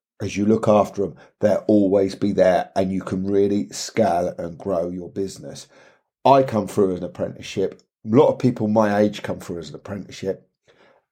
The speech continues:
And it's a really good way to learn because you learn everything about the shop. Because we know it's not just about cutting hair, it's how you treat the client. The health and safety in the shop, cleaning the shop, the reception area,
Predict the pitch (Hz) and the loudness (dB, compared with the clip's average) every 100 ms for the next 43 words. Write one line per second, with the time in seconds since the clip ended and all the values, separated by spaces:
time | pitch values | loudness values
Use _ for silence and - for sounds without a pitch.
0 | - 113 - 104 92 104 120 110 110 110 | 0 0 2 0 0 4 4 6 4 4
1 | - - - 120 101 95 101 98 - 104 | 0 -10 2 4 4 0 -4 -4 0 4
2 | 104 95 82 90 - 98 - - - _ | 4 2 -2 -10 -8 -10 -10 -18 -20 _
3 | 107 113 120 113 110 - 117 113 104 101 | 2 6 8 6 4 4 4 2 -6 -4
4 | 104 104 95 - - 87 78 - 107 139 | -2 2 2 0 -4 -2 -2 -4 0 4
5 | 147 120 101 87 - _ - - 131 131 | 6 6 4 2 -4 _ -8 2 2 2
6 | - - 87 - 95 - 101 101 92 - | -2 2 2 2 0 0 0 0 -2 -6
7 | - - - 101 101 95 92 107 101 - | -10 -8 0 2 4 2 0 0 0 -2
8 | 107 113 95 90 - - - - _ _ | 0 2 2 0 -6 -20 -20 -20 _ _
9 | _ _ _ _ 110 120 113 110 - 113 | _ _ _ _ 2 2 4 -2 4 4
10 | 110 110 101 95 101 - - 127 110 101 | 4 -4 -6 -2 -4 -4 2 4 4 -2
11 | 95 90 - 101 - - 107 107 - - | -6 -8 2 2 2 -2 -4 2 2 2
12 | - 104 98 95 92 92 | 0 -2 2 2 2 -2